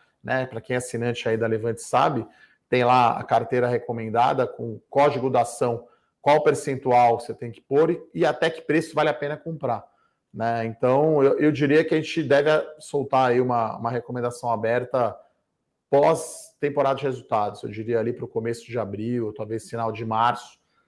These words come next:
em breve, né, que a gente fechou, né, duas recomendações aí da série As Melhores Ações,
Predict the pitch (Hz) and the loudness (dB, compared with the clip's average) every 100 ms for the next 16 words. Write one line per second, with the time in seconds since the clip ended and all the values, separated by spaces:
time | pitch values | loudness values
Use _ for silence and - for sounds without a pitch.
0 | _ _ - 143 127 120 120 120 131 131 | _ _ -8 -4 2 4 4 2 0 -2
1 | 120 120 131 - _ 107 127 - - 127 | -2 -4 -4 -10 _ -12 -10 -8 -2 -2
2 | - 151 180 143 139 147 117 110 110 143 | 0 2 4 4 2 0 -4 -6 -4 0
3 | 143 131 131 127 120 - 123 117 117 113 | 0 -2 -6 -6 -6 -6 -8 -6 -2 -2
4 | 113 113 107 - 113 113 107 113 113 113 | -2 -2 -4 -4 -2 0 -2 -4 -4 -4
5 | 117 127 - 123 123 - | -4 -6 -6 -6 -6 -8